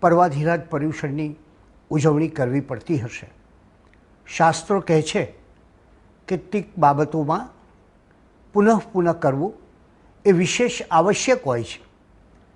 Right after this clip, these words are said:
વ્યક્તિ એકવાર ભોજન લે એનાથી કામ સરતું નથી,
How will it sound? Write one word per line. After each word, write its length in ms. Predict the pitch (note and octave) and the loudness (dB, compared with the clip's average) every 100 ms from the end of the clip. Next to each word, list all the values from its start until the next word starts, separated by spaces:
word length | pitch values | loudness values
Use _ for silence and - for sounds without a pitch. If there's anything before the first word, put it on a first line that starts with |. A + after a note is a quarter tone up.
| _ _ _ C#3+ | _ _ _ -2
વ્યક્તિ 580 | D3 F#3 - G#3+ A#3+ - _ _ _ _ _ _ _ _ _ | 2 2 0 -6 -6 -12 _ _ _ _ _ _ _ _ _
એકવાર 400 | A3+ A#3 A3 G#3 | 4 4 4 2
ભોજન 460 | C#3+ D3+ D3 F#3+ F#3+ | 2 2 2 2 2
લે 80 | A3 | -2
એનાથી 380 | E3+ F3 - | 0 -2 -4
કામ 300 | F#3 D#3+ D#3+ | -8 -4 -2
સરતું 460 | D#3 - C#3 - G#3+ | -2 -4 -6 -6 -6
નથી, 300 | C#3 - G3 | -4 -6 -14